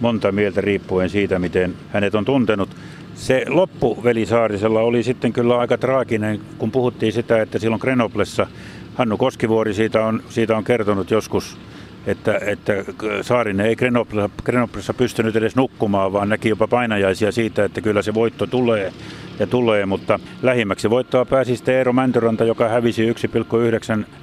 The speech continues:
sekuntia ja jäi hopealle, ja, ja kyllä Veli Saarinen otti sen raskaasti, koska arvostelu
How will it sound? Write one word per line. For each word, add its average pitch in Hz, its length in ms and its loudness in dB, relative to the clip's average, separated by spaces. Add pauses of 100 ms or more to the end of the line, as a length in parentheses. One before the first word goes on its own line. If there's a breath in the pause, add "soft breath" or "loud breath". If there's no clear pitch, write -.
sekuntia 107 640 2
ja 107 120 2
jäi 113 220 2
hopealle, 101 720 2
ja, 101 240 2
ja 101 140 -2
kyllä 104 280 2
Veli 113 200 2
Saarinen 107 400 0
otti 110 280 0
sen 104 140 0
raskaasti, 107 480 -2
koska 110 400 0
arvostelu 107 600 0